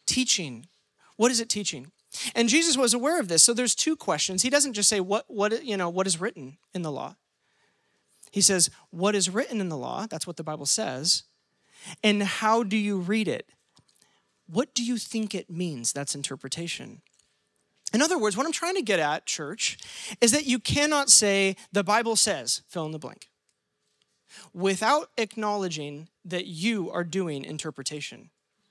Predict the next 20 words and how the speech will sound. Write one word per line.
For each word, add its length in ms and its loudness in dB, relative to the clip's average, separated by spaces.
It 80 4
would 120 2
be 120 -2
better 260 2
to 80 2
say, 440 2
"The 140 4
Bible 640 2
says 540 6
this, 640 0
and 180 2
it 120 0
is 220 4
my 400 2
take 400 -2
or 100 2
interpretation 800 -2
that 220 -2
it 180 -4
teaches 720 -2